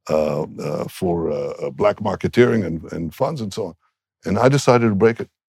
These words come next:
When I got elected first time in ninety-six, I said, "We're gonna open up the currency markets." They said, "Prime Minister, are you crazy?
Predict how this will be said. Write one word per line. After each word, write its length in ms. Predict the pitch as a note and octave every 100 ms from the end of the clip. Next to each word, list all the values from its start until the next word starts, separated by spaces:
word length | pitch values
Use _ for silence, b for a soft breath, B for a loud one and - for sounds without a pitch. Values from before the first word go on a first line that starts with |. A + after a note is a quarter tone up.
| _
When 160 | D#2+ F2
I 60 | F#2
got 140 | G#2
elected 380 | G2+ B2 C#3+ B2
first 240 | A#2 A2+
time 160 | A2+ G#2+
in 60 |
ninety-six, 580 | G2+ G2+ F#2+ B2+ D3+ - _ _ _ _ _ _ _ _ _
I 60 | -
said, 200 | G#2 F#2+
"We're 140 | F#2
gonna 220 | F#2+ F2 -
open 260 | G#2+ F#2+ G2
up 140 | F2+
the 100 | -
currency 340 | - E2+ - E2
markets." 440 | E2 - _ _ _ _ _ _ _ _
They 60 | -
said, 220 | A2+ -
"Prime 180 | A2+ G2+
Minister, 280 | D#3 -
are 40 | -
you 180 | G#2 A2
crazy? 440 | - - B2 D3+